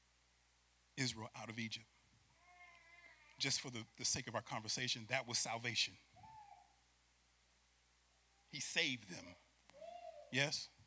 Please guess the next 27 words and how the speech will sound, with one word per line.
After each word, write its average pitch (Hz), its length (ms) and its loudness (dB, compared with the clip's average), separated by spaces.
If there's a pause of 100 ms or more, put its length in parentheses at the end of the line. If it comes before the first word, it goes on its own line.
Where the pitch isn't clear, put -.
(1500)
But 156 140 6
if 151 120 6
it, 165 120 0 (120)
if 175 120 2
they 165 100 6
had 156 220 6
just 196 200 4
been 180 140 2
saved 147 640 2 (1300)
and 151 120 10
stayed 180 380 8
right 139 160 10
here, 147 380 6 (1500)
they 156 80 10
could 160 180 2
never 143 260 0
be 190 140 4
holy. 127 480 -4 (1900)
You 165 200 8
have 180 240 10
to 160 100 2
get 175 160 6
into 160 180 2
the 131 120 0 (180)
presence 214 380 2
of 117 160 -4
God 117 100 2